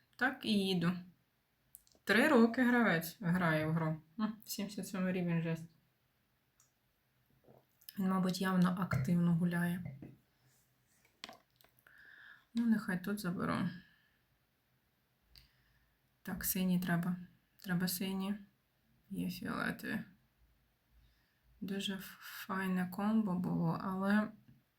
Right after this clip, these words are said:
трошки маловато. Оце ф-,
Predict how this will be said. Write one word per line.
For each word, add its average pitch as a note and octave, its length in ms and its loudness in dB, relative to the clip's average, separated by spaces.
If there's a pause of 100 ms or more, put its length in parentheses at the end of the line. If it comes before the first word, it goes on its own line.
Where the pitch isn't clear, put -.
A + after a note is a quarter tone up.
(240)
трошки - 460 -12
маловато. - 540 -6 (1900)
Оце F4 280 -2
ф-, - 140 -4